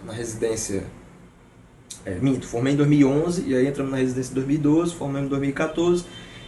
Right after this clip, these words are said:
e assim, desde os, de-, desde o princípio da minha prática, né, eu percebi que o cuidado com aquele paciente no, no fim de vida, ele é muito prevalente, né? Então, quando a gente trabalha na atenção primária,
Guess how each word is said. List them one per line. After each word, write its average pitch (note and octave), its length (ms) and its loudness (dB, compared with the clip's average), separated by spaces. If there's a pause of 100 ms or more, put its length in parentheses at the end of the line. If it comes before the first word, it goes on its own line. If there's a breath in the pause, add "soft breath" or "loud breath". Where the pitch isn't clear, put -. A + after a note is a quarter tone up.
(200 loud breath)
e D3 100 6
assim, D3 320 4 (560)
desde F#3+ 360 6
os, - 380 -2
de-, F#3 220 8
desde F#3+ 260 4
o G3 60 0
princípio D#3+ 420 2
da C#3+ 100 0
minha C3+ 160 0
prática, D#3 540 0
né, C#3 200 -4 (360 loud breath)
eu C3+ 160 6
percebi E3 560 4
que F3+ 720 2
o D3 80 6
cuidado E3+ 800 2
com D3+ 120 -2
aquele C#3+ 220 0
paciente A#2+ 1000 -4
no, C3+ 180 0
no D#3 380 2
fim F#3 240 2
de D#3 120 4
vida, C#3+ 400 0
ele D3+ 180 4
é D#3+ 60 0
muito F#3 320 -2
prevalente, G3 580 0 (140)
né? F3 160 -6 (340 loud breath)
Então, F3 220 2
quando G3 160 4
a A3+ 60 4
gente G3 200 2
trabalha C#3+ 300 6
na C#3 80 2
atenção B2+ 260 -2
primária, D3 480 0